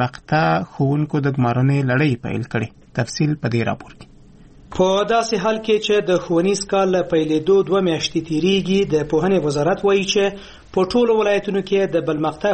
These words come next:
Speaker 2: ښوونکو د ګمارلو لړۍ پیل کړې ده. د دې وزارت ویاندې نجیبې آریان ازادي راډیو ته وویل چې په ښوونځیو کې د ښوونکو کموالی یوه جدي ستونزه ده او د پوهنې وزارت یې د هواري لپاره جدي کار کوي.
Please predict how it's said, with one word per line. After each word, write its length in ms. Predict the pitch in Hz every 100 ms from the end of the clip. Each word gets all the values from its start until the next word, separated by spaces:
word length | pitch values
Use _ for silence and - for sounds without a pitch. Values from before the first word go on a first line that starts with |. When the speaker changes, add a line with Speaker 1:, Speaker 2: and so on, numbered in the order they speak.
| -
Speaker 2:
ښوونکو 360 | 165 196 190 196 175
د 40 | 147
ګمارلو 480 | 151 151 170 202 160
لړۍ 220 | 147 156 165 170
پیل 160 | 185 170
کړې 200 | 127 127
ده. 120 | 135 135 - - - - - - -
د 100 | 165 202 202
دې 80 | 226
وزارت 320 | 208 214 214 202
ویاندې 340 | 202 208 202 190
نجیبې 360 | 160 170 185 196 160
آریان 280 | 160 185 185 165
ازادي 280 | 151 151 170
راډیو 260 | 180 151 156
ته 60 | 156
وویل 320 | 151 190 202
چې 220 | 196 - 202 202 - - - -
په 80 | 180 180
ښوونځیو 500 | 185 185 190 220 220
کې 120 | 220 208
د 40 | 170 160
ښوونکو 420 | 170 202 196 202 196
کموالی 460 | 170 160 165 202 202 196
یوه 180 | 156 147
جدي 200 | 147 143 151
ستونزه 400 | - 208 220 220 214
ده 80 | 214 - - - -
او 80 | 165 156
د 20 | 160 156
پوهنې 280 | 170 220 214
وزارت 400 | 202 196 196 190
یې 80 | 196
د 80 | 170 139
هواري 300 | 147 160 208 196
لپاره 340 | - 151 143 135
جدي 260 | 147 175 170
کار 200 | 196 147 -
کوي. 260 | 147 143